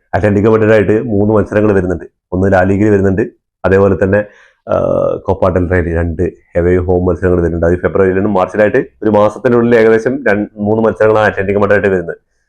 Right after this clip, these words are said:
ഒന്നില്ലെങ്കിൽ ബാഴ്സയ്ക്ക് പണി കിട്ടും, അല്ലെങ്കിൽ അത്ലറ്റിക്കോ മണി-, മഡ്രിഡിന് പണി കിട്ടും. എന്തായാലും പണി ഉറപ്പാണെന്നുള്ള കാര്യം. ബാഴ്സയുടെ കാര്യം നോക്കിക്കഴിഞ്ഞാൽ ഈ ഒരു മൂന്ന് മത്സരം very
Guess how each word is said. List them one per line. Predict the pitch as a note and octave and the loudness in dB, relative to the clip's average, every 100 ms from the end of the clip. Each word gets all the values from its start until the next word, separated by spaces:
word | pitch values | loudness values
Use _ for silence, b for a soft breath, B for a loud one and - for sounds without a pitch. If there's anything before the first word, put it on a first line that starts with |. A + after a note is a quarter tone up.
| _ _ _ _ | _ _ _ _
ഒന്നില്ലെങ്കിൽ | F2+ F#2 G2+ G#2 | -2 0 0 2
ബാഴ്സയ്ക്ക് | G2+ - A2 | 0 0 -2
പണി | A2+ A#2 | 0 0
കിട്ടും, | A#2 E3+ - _ | -4 -8 -12 _
അല്ലെങ്കിൽ | G2 F2+ F2 | -4 -2 -2
അത്ലറ്റിക്കോ | E2+ D#2 D#2+ | -4 -6 -8
മണി-, | D#2 D#2 - F2+ | -10 -10 -16 -6
മഡ്രിഡിന് | E2+ D#2+ D#2 | -6 -4 -6
പണി | D2+ D2+ | -6 -8
കിട്ടും. | - - | -12 -10
എന്തായാലും | D#2+ F#2+ G2+ B2+ D3+ - | -4 0 0 -2 -8 -2
പണി | A2+ C#3+ | 0 2
ഉറപ്പാണെന്നുള്ള | - - F2+ F2+ E2+ | 2 0 -2 -2 -2
കാര്യം. | E2 F2 - _ _ _ _ _ _ _ _ _ _ _ - | -2 -4 -12 _ _ _ _ _ _ _ _ _ _ _ -2
ബാഴ്സയുടെ | A#2+ C#3 D3+ F#3+ F3+ | 2 4 4 4 4
കാര്യം | F3 | 4
നോക്കിക്കഴിഞ്ഞാൽ | E3 D#3 D3+ C#3 B2 C3+ C3 | 4 4 2 4 2 0 0
ഈ | A#2 | 0
ഒരു | B2+ A#2 | 0 0
മൂന്ന് | G#2+ A#2+ A#2+ | -2 -2 -4
മത്സരം | G2 - G#2 G#2 F#2+ | -8 -10 -14 -12 -10
very | F#2+ | -10